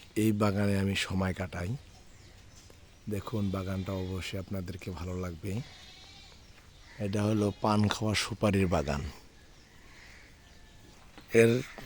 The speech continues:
মধ্যে এই পুকুরে একটু সময় কাটাই, ভালো লাগে। এটা জুম্মার পুকুর, আমাদের মসজিদ সামনে।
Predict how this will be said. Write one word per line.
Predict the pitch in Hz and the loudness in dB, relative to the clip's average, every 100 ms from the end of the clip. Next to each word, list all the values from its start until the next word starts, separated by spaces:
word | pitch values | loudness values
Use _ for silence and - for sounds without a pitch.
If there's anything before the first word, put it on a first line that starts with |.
| 104 | -2
মধ্যে | 104 107 120 107 104 127 - - - | 4 4 10 12 12 10 2 -6 -6
এই | - 107 | 2 2
পুকুরে | - 123 - 127 117 | 2 0 6 8 8
একটু | - 117 | 6 4
সময় | - 107 104 98 | 4 6 4 4
কাটাই, | 101 92 101 | 2 4 4
ভালো | 98 87 92 92 | 4 2 2 2
লাগে। | 87 87 101 - - - - - - - - - - - - - - - - - - - - - - - - - - - - - - - - - - - - - - - - - - | 2 2 0 -2 -16 -20 -20 -20 -20 -20 -20 -20 -20 -20 -20 -20 -20 -20 -20 -20 -20 -20 -20 -20 -20 -20 -20 -20 -20 -20 -20 -20 -20 -20 -20 -20 -20 -20 -20 -20 -20 -20 -20 -12 -4
এটা | 95 87 | -2 2
জুম্মার | 98 95 98 95 | 2 4 4 2
পুকুর, | 98 90 95 98 - - - - - - - - - - - - - - - - | -2 -2 0 0 -2 -12 -18 -20 -20 -20 -20 -20 -20 -20 -20 -20 -20 -20 -20 -6
আমাদের | 92 95 95 95 95 87 - - - 95 | 0 2 4 6 6 2 -6 -12 -4 4
মসজিদ | 95 80 - 95 | 4 4 2 0
সামনে। | - 95 87 87 90 | 0 0 2 2 2